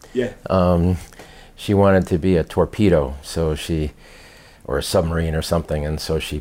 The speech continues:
Speaker 2: pushed herself off the bottom of the pool and was kicking furiously to the surface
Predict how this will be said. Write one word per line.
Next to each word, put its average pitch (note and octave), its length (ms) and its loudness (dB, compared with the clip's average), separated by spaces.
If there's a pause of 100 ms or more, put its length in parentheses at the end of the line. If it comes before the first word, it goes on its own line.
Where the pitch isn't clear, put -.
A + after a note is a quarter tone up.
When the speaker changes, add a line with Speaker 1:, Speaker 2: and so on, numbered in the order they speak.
Speaker 2:
pushed - 300 -2
herself E2+ 340 -2
off E2 180 -2
the D#2+ 80 -6
bottom D#2+ 300 -2
of D2 80 -6
the - 60 -12
pool D#2 480 -4
and B1+ 200 -12 (120)
was C#2+ 260 -14 (120)
kicking F2 760 -2 (140)
furiously A2+ 640 2
to - 120 -6
the E2 100 -2
surface F2+ 500 -2